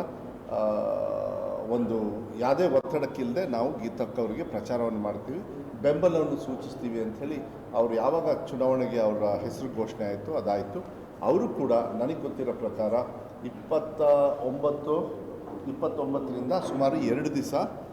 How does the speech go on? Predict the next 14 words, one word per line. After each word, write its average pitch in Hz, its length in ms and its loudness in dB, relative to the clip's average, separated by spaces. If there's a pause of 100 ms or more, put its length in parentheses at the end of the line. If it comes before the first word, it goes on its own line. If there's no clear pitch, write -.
(160)
ಆ, 117 180 4
ಅವ್ರು 170 260 6
ಬಂದು 156 260 6
ಅವರೇ 170 300 6
ವೈಯಕ್ತಿಕವಾಗಿ 151 800 4 (1080)
ಅವರು 113 400 -2
ಏನೋ 123 200 0
ಒಂದು 117 140 2 (600)
ಹಂಡ್ರೆಡ್, 135 260 2
ಹಂಡ್ರೆಡ್ 135 260 4
ಫಿಫ್ಟಿ 135 260 -2
ಮೆಂಬರ್ಸ್ 123 380 2
ಬರ್ತಾರೆ 117 480 2
ಅಂದರು. 113 540 -2